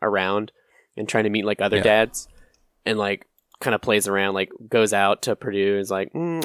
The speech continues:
Speaker 1: I kinda met this nice guy, and, like, I guess I could date him." And so Boilermakers might be, like, our daddy for, like, a week.
Speaker 2: I was thinking the Boilermakers were, like,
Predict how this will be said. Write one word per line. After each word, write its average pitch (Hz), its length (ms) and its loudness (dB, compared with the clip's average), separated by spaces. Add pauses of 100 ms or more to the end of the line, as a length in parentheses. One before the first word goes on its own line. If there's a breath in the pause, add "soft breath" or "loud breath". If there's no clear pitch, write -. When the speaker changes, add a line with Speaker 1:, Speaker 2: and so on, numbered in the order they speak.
(120)
Speaker 1:
I - 40 -6
kinda 180 200 -2
met 170 180 0
this 151 160 -2
nice 139 220 -2
guy, 135 380 4
and, 120 220 0
like, 117 220 -4 (560)
I - 100 -2
guess 123 220 -2
I 117 80 2
could 104 160 -2
date 98 160 0
him." 107 220 0
And 107 100 -8
so 117 240 2 (340 loud breath)
Boilermakers 143 520 4
might 107 140 2
be, 113 100 2
like, 101 160 2
our 101 80 4
daddy 95 260 2
for, 92 140 -4
like, 90 120 -2
a 85 60 -2
week. 87 300 -4 (640 loud breath)
Speaker 2:
I 156 80 2
was 190 120 0
thinking 185 340 -8
the 139 60 -6
Boilermakers 120 720 -4
were, 107 120 -2
like, 90 480 -8